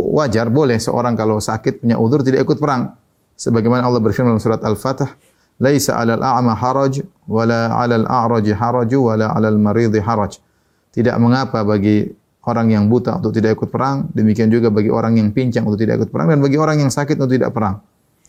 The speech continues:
Tidak, tidak mengapa. Surat Al-Fatah ayat tujuh belas. Ini, uh, uzur bagi, uh, bagi mereka. Nah, orang yang, uh, biasanya ikut perang namun tidak ikut perang,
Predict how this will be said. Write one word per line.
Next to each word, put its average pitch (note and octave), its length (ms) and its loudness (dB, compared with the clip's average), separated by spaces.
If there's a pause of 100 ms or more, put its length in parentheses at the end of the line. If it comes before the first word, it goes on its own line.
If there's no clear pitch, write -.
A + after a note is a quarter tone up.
(140)
Tidak, B2+ 320 -2
tidak C3 160 0
mengapa. C#3 400 0
Surat A2+ 240 -6
Al-Fatah A#2+ 400 -4
ayat A2 160 0
tujuh G2+ 160 0
belas. F#2 240 -2
Ini, D3 240 0 (640)
uh, - 160 -2
uzur B2+ 240 2
bagi, G#2+ 400 0 (320)
uh, A#2 160 0
bagi G#2 240 2
mereka. F2+ 560 -4
Nah, D3+ 160 -4 (720)
orang F3 480 0
yang, C#3 140 2 (680)
uh, B2 480 -4
biasanya B2+ 400 2
ikut - 160 0
perang B2 320 0
namun D3 160 2
tidak C3+ 240 0
ikut - 160 -2
perang, A2+ 460 -2